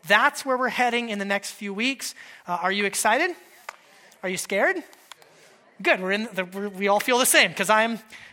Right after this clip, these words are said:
both excited and scared as well. Let me close with this thought. Again,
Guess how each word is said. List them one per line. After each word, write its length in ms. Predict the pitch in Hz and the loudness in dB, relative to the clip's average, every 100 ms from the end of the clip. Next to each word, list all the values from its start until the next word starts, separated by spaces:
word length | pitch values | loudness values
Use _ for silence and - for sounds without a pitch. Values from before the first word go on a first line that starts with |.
| - | -10
both 220 | 196 196 | -8 -6
excited 380 | - 196 185 185 | -4 -2 -2 -6
and 100 | 180 | -10
scared 260 | 185 175 | -8 -8
as 120 | 180 | -10
well. 240 | 139 123 110 - - _ _ _ - - - - _ - | -14 -16 -18 -20 -20 _ _ _ -20 -20 -20 -20 _ -6
Let 60 | |
me 60 | 240 | -6
close 280 | - 233 214 | 0 0 -2
with 120 | 185 | -6
this 240 | 170 - | -6 -6
thought. 260 | 175 131 - _ _ _ _ _ _ _ _ _ _ _ _ _ 180 | -6 -8 -12 _ _ _ _ _ _ _ _ _ _ _ _ _ -2
Again, 240 | 202 160 | -2 -2